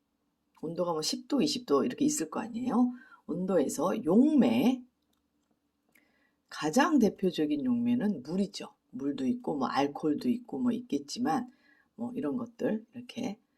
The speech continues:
어떤 용매 백 그램, 너무너무 중요한 말들이에요. 어떤 온도에서 용매 백 그램에 녹을 수 있는, 자,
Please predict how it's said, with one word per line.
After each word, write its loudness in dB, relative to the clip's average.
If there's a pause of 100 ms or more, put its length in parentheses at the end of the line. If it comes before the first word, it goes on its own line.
(560)
어떤 -4
용매 6 (440)
백 0
그램, 2 (1400)
너무너무 4
중요한 -4
말들이에요. -10 (540)
어떤 4
온도에서 2
용매 6
백 -6
그램에 0 (3000)
녹을 4
수 0
있는, 2 (720)
자, -14